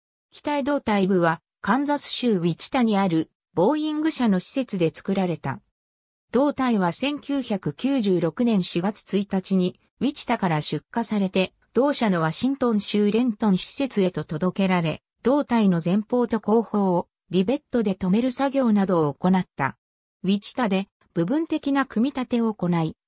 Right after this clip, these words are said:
レントンで最終組み立てを行っていた。事件当時、事故機は四万八千七百四十八飛行時間と三万九千七百八十六回の離着陸を経験していた。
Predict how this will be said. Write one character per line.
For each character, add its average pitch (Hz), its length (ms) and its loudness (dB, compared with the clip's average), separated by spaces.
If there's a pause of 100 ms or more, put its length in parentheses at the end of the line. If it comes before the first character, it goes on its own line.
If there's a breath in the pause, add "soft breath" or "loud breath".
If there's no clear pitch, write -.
レ 185 160 0
ン 294 100 -2
ト 320 140 -2
ン 302 80 -2
で 226 100 0
最 226 220 0
終 277 260 -2
組 285 200 -6
み - 40 -14
立 214 140 -2
て 180 120 0
を 143 200 0
行 208 140 -2
っ 208 180 0
て - 160 -6
い 156 100 -2
た。 - 280 -6 (560)
事 269 120 -2
件 285 260 -2
当 240 240 0
時、 160 240 -2 (260)
事 285 140 -2
故 285 160 -6
機 233 140 -4
は 170 120 2
四 190 260 2
万 262 240 -2
八 202 180 0
千 302 440 -2
七 233 240 2
百 208 280 -2
四 240 220 2
十 185 180 0
八 160 160 -6 (240)
飛 - 100 -14
行 254 220 0
時 247 140 -2
間 202 220 0
と 156 140 -4
三 208 300 -2
万 262 240 0
九 254 260 -2
千 247 320 0
七 185 240 2
百 240 280 -4
八 262 320 -4
十 277 240 0
六 247 240 -2
回 226 260 0
の 175 220 -2 (220)
離 175 120 0
着 277 260 -2
陸 190 280 0
を 156 80 0
経 180 260 -2
験 196 240 0
し - 100 -8
て 190 120 -2
い 175 100 -2
た。 143 260 -8